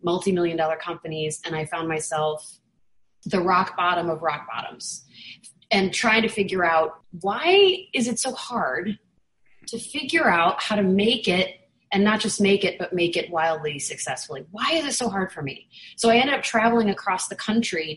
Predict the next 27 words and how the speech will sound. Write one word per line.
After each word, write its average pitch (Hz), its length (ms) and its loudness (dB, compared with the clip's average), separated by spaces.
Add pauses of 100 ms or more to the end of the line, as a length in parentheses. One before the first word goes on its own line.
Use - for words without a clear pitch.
(100)
to 170 380 2
one 190 140 2
of 185 80 0
the 170 160 -6
top 254 320 -4
clinics 220 380 -2
in 196 80 0
the 180 100 0
world. 160 600 -2 (480)
Uh, 160 240 2 (100)
Doctor 196 400 -2 (100)
Amen 165 400 4
is 160 220 -2
his 160 260 -4
name, 151 380 -2
and 156 100 -10
he 185 360 2
is, 160 520 -2
um, 160 340 -2 (100)
one 185 100 2
of 175 60 0
the 175 80 0
leading 208 420 2
researchers 170 560 0
in 151 220 -2
brain 170 640 2
work 160 340 -2